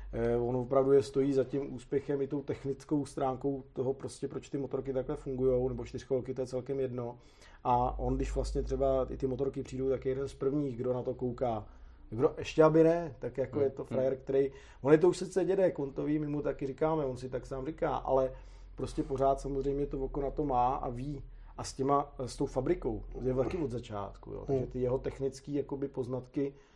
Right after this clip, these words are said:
Speaker 1: jsou
Speaker 2: To
Speaker 1: taky
Speaker 2: je,
Speaker 1: znát,
Speaker 2: to je
Speaker 1: jako někde.
Speaker 2: neuvěřitelný, no.
Speaker 1: Jo.
Speaker 2: To, to si tam hejčkejte,
Speaker 1: No.
Speaker 2: protože to je, to je něco neuvěřitelného a kdo to má, že jo.
Speaker 1: Jako tohle, tohle je, já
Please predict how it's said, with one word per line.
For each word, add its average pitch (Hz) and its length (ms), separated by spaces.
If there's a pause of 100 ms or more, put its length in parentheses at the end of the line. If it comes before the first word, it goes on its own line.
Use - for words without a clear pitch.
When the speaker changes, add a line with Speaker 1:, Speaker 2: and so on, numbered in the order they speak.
(160)
Speaker 1:
jsou - 160
Speaker 2:
To - 80
Speaker 1:
taky - 200
Speaker 2:
je, 175 40
Speaker 1:
znát, 135 300
Speaker 2:
to 120 60
je - 20
Speaker 1:
jako 95 140
někde. 107 140
Speaker 2:
neuvěřitelný, 92 480
no. 76 140
Speaker 1:
Jo. 101 120
Speaker 2:
To, 98 220
to 95 160
si - 140
tam 113 160
hejčkejte, 107 540
Speaker 1:
No. 107 60
Speaker 2:
protože 104 520
to 104 140
je, 104 320
to 98 60
je 104 120
něco 101 240
neuvěřitelného 104 880
a 104 120
kdo 101 180
to 110 140
má, 107 260
že 104 100
jo. 87 100 (420)
Speaker 1:
Jako 131 180
tohle, 165 380
tohle 151 260
je, 160 100
já 147 120